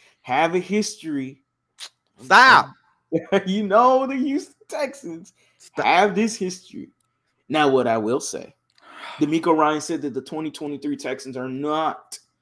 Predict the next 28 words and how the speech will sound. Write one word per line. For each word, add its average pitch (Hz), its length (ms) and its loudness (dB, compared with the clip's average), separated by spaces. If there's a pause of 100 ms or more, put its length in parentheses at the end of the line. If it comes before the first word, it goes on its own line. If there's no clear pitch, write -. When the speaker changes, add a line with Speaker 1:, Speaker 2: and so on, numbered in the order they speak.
(340)
Speaker 1:
like 135 560 2 (560)
the 131 120 0
rest. 120 540 -4 (460)
They're 135 120 6
not 135 300 0
like 135 340 -2
the - 140 0
other 139 320 0
Texans 107 600 -12
teams 110 360 -8
of 101 120 -4
the 82 100 -8
past. - 440 -16
They 127 120 0
are 147 180 2
their 135 160 4
own 131 380 -4
team. 92 360 -14 (600)
And 160 100 -4
the 156 80 2
biggest 180 380 6
difference 170 380 -2
between 143 320 -8
those 135 240 -2
teams 127 500 -6 (320)
to 151 140 -4
this 127 280 -2
team 113 360 -6